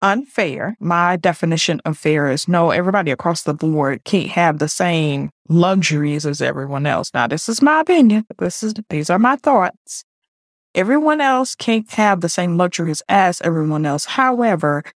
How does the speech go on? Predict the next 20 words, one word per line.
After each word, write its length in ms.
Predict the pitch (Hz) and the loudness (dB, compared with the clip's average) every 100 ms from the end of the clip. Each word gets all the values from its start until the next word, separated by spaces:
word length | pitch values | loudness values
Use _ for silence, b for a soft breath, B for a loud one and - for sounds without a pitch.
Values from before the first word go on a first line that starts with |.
| _ _ | _ _
everyone 480 | - 208 254 190 170 | -2 2 2 2 2
should 220 | 160 196 | 0 0
have 180 | 180 170 | 0 0
the 100 | 160 | -2
same 280 | - 170 160 | -4 -2 -2
consideration. 960 | 170 156 - 165 143 139 143 - 151 - _ _ | -2 -2 0 0 2 0 0 -2 -4 -10 _ _
Weigh 440 | 156 160 190 220 233 | -2 2 4 4 2
the 120 | 233 | 0
situation 800 | - 220 - 185 170 165 - 156 | -2 -2 0 2 2 0 -4 -4
and 200 | 151 156 | -2 -2
say, 480 | - 170 151 127 131 | -2 0 0 -2 -2
"Okay, 440 | 196 233 - 151 - | -2 0 -2 -4 -2
it's 280 | 185 202 - | -2 -2 -6
fair. 280 | - 185 156 | 0 2 2
We 140 | 170 | 2
need 240 | 180 175 - | 2 0 0
to 140 | 175 | -2
make 420 | 151 147 147 147 | 0 0 0 2
an 140 | - 170 | 0 0
adjustment." 680 | 156 151 139 - - - | 0 0 -2 -4 -12 -14